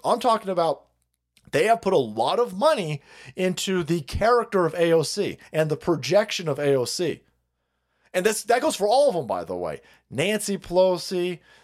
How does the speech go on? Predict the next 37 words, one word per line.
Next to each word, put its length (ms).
that 180
shithead 560
Nadler, 760
Chucky 360
Schumer, 400
that 220
fucking 240
criminal. 500
All 340
of 120
these 260
people, 680
the 240
optics 480
around 420
them 280
and 160
the 200
image 260
laundering 640
through 240
the 120
mainstream 420
media 300
press 480
and 100
all 260
of 120
this 180
appeal 320
to 200
authority 800
and 140
all 240
of 80
this 180
veneer 800